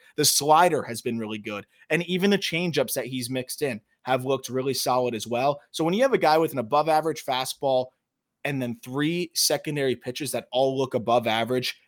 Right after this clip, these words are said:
and he shows a good feel for, I mean, that's a really safe bet to be a good pitcher. And even through all the, the tumultuous times that we talk about with Gore, he just turned twenty-three.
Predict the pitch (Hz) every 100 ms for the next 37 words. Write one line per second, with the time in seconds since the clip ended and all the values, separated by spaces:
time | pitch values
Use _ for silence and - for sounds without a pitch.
0 | - 117 117 110 - 127 123 123 120 120
1 | 120 120 151 151 151 - _ 123 113 131
2 | 139 135 113 120 123 117 123 117 120 -
3 | 107 110 104 120 - 120 113 107 98 -
4 | - 143 170 185 208 196 175 135 135 143
5 | 143 127 - 123 110 - 147 131 135 143
6 | - 139 127 - - _ _ - - 151
7 | 143 131 131 127 143 135 135 127 120 -
8 | 131 143 190 254 - 202 - 165 - 120
9 | 107